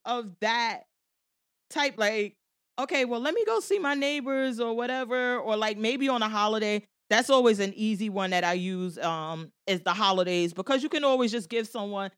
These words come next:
a card, or, um, one of my neighbors is, like, my son loves her, and he's known her, like, <laughs> his whole life.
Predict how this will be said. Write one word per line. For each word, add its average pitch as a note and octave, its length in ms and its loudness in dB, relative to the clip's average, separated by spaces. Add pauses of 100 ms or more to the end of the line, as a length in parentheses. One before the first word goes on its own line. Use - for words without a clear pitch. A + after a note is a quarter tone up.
(340)
a F#3 220 4
card, G3 880 2
or, E3+ 680 -2
um, D#3+ 440 -8 (720)
one G#3 180 6
of A3 60 4
my G#3 120 4
neighbors F3 760 2
is, D#3 420 -6
like, D#3 320 -6 (300)
my E3 140 -6
son D3 520 -4
loves D3 300 0
her, A#2+ 240 -8 (480)
and D3+ 320 0
he's F3 280 -6
known E3+ 300 -4
her, D#3 380 0
like, D3+ 420 0
<laughs> - 20 -10
his B3 220 6
whole G#3+ 380 8
life. D#3+ 480 4